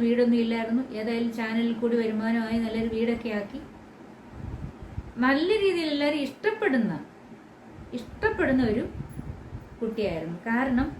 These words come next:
അതിൻ്റെ നല്ല പെരുമാറ്റവും അതിൻ്റെ സംസാരവും അതിൻ്റെ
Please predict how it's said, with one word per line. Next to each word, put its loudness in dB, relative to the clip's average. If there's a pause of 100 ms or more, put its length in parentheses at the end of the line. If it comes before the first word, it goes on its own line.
(580)
അതിൻ്റെ 4
നല്ല 4 (120)
പെരുമാറ്റവും 0 (180)
അതിൻ്റെ 0 (200)
സംസാരവും -4 (160)
അതിൻ്റെ 0